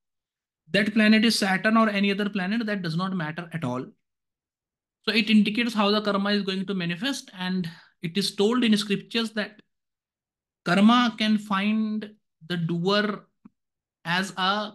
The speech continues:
calf can find the mother cow in a herd of cows. So from this karma, no one can escape. That is very certain. No two thoughts about it. In this particular setup, one more thing is there that essentially this karma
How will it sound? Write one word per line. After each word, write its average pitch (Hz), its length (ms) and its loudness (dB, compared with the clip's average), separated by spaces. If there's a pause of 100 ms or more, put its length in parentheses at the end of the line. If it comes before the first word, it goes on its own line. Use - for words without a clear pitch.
calf 185 380 -2
can 185 200 -8
find 175 540 -4 (180)
the 156 140 -4
mother 156 300 -2
cow 175 300 -2
in 185 180 -4
a 180 80 -6
herd 160 320 -2
of 165 180 -2
cows. 135 460 -8 (1500)
So - 160 -6
from 214 260 4
this 226 160 2
karma, 226 400 2
no 220 160 2
one 214 200 -2
can 208 120 -2
escape. 175 640 -6 (300)
That 175 200 -4
is 196 100 -4
very 180 180 0
certain. 139 480 -4
No 156 160 -4
two 160 160 -6
thoughts 139 300 -12
about 120 260 -12
it. - 220 -20 (1400)
In 240 140 6
this 277 140 4
particular 247 440 2
setup, 247 420 -6 (960)
one 185 240 4
more 247 180 6
thing 233 220 2
is 208 140 -2
there 226 220 -4
that 285 180 -8
essentially 226 500 2
this 233 180 -2
karma 220 560 2